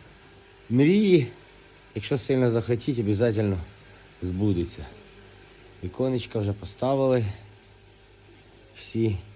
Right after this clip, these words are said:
Так що всіх гарного Нового року, гарних свят. А ми ще трошки попрацюємо,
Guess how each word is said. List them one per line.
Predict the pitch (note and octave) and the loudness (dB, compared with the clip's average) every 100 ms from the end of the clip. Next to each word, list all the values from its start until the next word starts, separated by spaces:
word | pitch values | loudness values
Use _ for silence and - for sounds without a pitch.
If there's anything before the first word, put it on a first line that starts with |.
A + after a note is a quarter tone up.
| - - - - - - - - - - - - - - | -20 -20 -20 -20 -20 -20 -20 -20 -20 -20 -20 -20 -16 -12
Так | B2+ | -12
що | - G2+ | -14 -16
всіх | - F3+ D#3 A#2+ G#2 - - - - - | 0 2 2 0 -8 -12 -20 -20 -16 -2
гарного | B2 D#3 C#3+ C#3 | 2 2 2 2
Нового | C#3 C3+ C3+ C3+ | 2 2 4 4
року, | D#3+ E3 C3+ F#2+ - - - - - - - G2+ | 4 2 0 -2 -8 -12 -14 -16 -20 -20 -8 0
гарних | B2 B2 A#2+ A#2 - | 2 2 2 0 0
свят. | C3 C#3+ - - - - - - - - - - - - - - - - - - - - - - - - - - | 0 0 -2 -18 -20 -20 -20 -20 -20 -20 -20 -20 -20 -20 -20 -20 -20 -20 -20 -20 -20 -20 -20 -20 -20 -20 -20 -8
А | A2+ | 0
ми | B2+ | 0
ще | G#2+ A2+ | 0 -2
трошки | A#2 A2 - | -2 -2 -2
попрацюємо, | F2 F#2 A2 G#2 D#3+ E3 C#3+ | -6 -2 -2 0 4 4 4